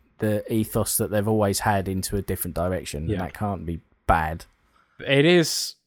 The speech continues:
Speaker 2: in, it is in some ways the most accessible game they've ever made. It's got tooltips, like, comprehensive
Speaker 1: Yeah, I've heard that.
Speaker 2: tooltips.
Speaker 1: I've heard that's kind of a, people are speculating that that's an Activision thing and that
Speaker 2: Eh,
Speaker 1: they've, um,
Speaker 2: I don't know.
Speaker 1: they've,
Speaker 2: Maybe.
Speaker 1: no, they've,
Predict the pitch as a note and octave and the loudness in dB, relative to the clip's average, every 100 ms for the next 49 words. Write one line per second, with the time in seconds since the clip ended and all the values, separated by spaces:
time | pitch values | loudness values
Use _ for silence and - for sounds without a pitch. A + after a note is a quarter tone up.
0 | _ _ _ _ _ _ _ _ _ - | _ _ _ _ _ _ _ _ _ 2
1 | D#3 C#3+ - C3+ C#3+ E3 - C#3+ B2 E3 | 4 4 0 4 6 4 2 -2 2 4
2 | D3+ B2+ B2 B2+ B2+ - - C3 - A2 | 6 4 4 4 2 0 -2 -2 0 -4
3 | G2+ F#2+ F#2+ F#2 F#2 F2+ F2+ G#2 - _ | 0 2 2 0 -2 -2 -2 -2 -4 _
4 | _ _ - - C#3 - - D3 C#3+ - | _ _ -14 0 0 0 0 0 0 -4
5 | F#2+ - - - - _ _ _ - F#2+ | -6 -6 -10 -12 -14 _ _ _ -6 -4
6 | G2+ - - _ - D3 C#3+ A2+ A2 G#2+ | -4 -6 -20 _ 0 2 6 8 10 8
7 | C3 B2+ A#2 A#2 C3+ B2+ G2 - - - | 10 8 8 4 4 -2 -4 -4 -8 -10
8 | _ _ _ _ - - C#3+ D3 D#3 C3 | _ _ _ _ -4 4 6 8 6 4
9 | - D3 C#3 C#3 C#3 C3 - - D#3 E3 | 2 0 2 6 6 4 -2 -10 4 6
10 | D#3+ D#3 C#3 - C#3 C3+ A#2 G#2+ G#2+ G#2+ | 8 8 6 6 4 6 4 4 2 4
11 | G2+ A2+ G2+ - G2 F#2 F2+ F2 F2 F2 | 2 2 0 0 -4 -4 -4 -4 -4 -2
12 | E2+ G#3+ C#3 F2 - - - - D#2+ D#3+ | -2 2 2 0 -8 -20 -14 -6 2 4
13 | A2+ F#2 E2+ - F2 F#3+ D#3+ G2+ F2 E2+ | 4 0 -6 -8 -4 4 6 6 2 0
14 | F2+ | -4